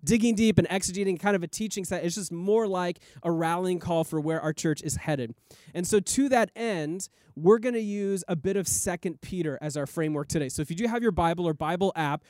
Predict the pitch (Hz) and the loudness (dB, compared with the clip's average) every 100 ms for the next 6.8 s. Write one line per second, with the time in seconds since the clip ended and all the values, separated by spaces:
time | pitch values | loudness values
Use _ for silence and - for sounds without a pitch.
0 | _ _ - 208 226 226 190 - 180 151 | _ _ 0 2 2 0 -2 -2 -4 -2
1 | 165 - 160 - - 185 180 202 - - | -2 -2 -8 -6 -4 -4 -2 -2 -2 -4
2 | 190 165 127 - - _ _ _ _ _ | -2 -2 -4 -12 -20 _ _ _ _ _
3 | 165 170 208 233 233 233 220 185 220 185 | -2 2 4 4 4 2 0 0 -2 -4
4 | - 233 226 175 170 208 196 165 180 196 | 4 4 4 -2 -2 -2 -2 -4 -4 -4
5 | - 190 - 170 - 185 180 180 165 - | -6 -6 -4 -4 -2 0 2 2 -2 -2
6 | 208 240 - - 233 233 262 | 2 2 0 -4 -4 0 -2